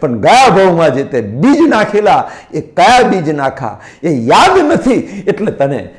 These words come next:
અન્યાય દેખાય છે અત્યારે. કશું જ નથી કર્યું, કોઈનું ખોટું નથી કર્યું, છતાંય કેન્સર કેમ થયું, છતાંય જેલ કેમ થઈ? કારણ કે ગયા ભાવમાં એનું ફળ,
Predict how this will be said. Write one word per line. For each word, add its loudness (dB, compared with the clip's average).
અન્યાય -2
દેખાય -6
છે -14
અત્યારે. -20
કશું -6
જ -10
નથી -14
કર્યું, -16
કોઈનું -12
ખોટું -14
નથી -16
કર્યું, -16
છતાંય -14
કેન્સર -8
કેમ -14
થયું, -18
છતાંય -16
જેલ -14
કેમ -18
થઈ? -20
કારણ -14
કે -14
ગયા -10
ભાવમાં -12
એનું -14
ફળ, -10